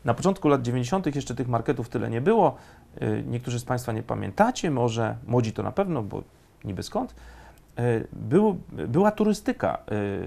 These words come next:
y, zakupowa, czyli, y,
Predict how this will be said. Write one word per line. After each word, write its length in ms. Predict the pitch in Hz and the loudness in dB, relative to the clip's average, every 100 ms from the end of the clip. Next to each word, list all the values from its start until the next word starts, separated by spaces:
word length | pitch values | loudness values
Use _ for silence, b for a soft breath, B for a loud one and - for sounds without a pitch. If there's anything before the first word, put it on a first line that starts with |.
| 87 | -6
y, 40 | - | -2
zakupowa, 640 | 110 - - 101 95 - - - - - - - | 0 0 -2 -4 -4 -6 -12 -20 -20 -20 -20 -8
czyli, 380 | - 123 107 - - | -2 0 0 -4 -6
y, 280 | 104 95 | -4 -2